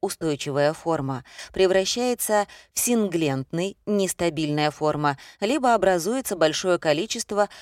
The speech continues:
высокоактивных кислородосодержащих радикалов. Синглентный кислород и радикалы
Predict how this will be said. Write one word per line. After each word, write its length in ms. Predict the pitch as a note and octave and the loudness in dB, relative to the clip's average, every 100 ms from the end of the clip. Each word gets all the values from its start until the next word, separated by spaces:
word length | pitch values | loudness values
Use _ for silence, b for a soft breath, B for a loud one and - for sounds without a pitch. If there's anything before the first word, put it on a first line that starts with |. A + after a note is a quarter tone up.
| - | 0
высокоактивных 1200 | F#3 G3 E3+ D#3 G#3+ G#3+ - - D#3+ D#3+ F#3 G3+ B B | 4 4 2 -2 2 2 0 -2 -2 0 -4 -6 B B
кислородосодержащих 1400 | - F#3+ F#3 F#3 B3 C4 - F#3+ E3+ C#3+ D3+ D#3+ - - | -4 2 4 4 2 -2 -4 -2 -2 0 0 0 -4 -4
радикалов. 680 | F3+ E3 F3 - D3 B2 - _ _ _ _ _ _ - | -4 -2 -4 -4 -4 -4 -10 _ _ _ _ _ _ -10
Синглентный 960 | - G#3 G#3 G3 F3+ F3+ E3 - D#3 | -2 0 0 0 2 2 0 0 -2
кислород 720 | D3 D3 - D3 D3 F#3+ A3+ _ - | -2 -4 0 0 2 0 -4 _ -4
и 260 | F3+ F3 | 0 2
радикалы 800 | E3 F3 D3+ D#3 E3+ A3 F#3 C#3 | 2 0 -2 -2 0 2 0 -2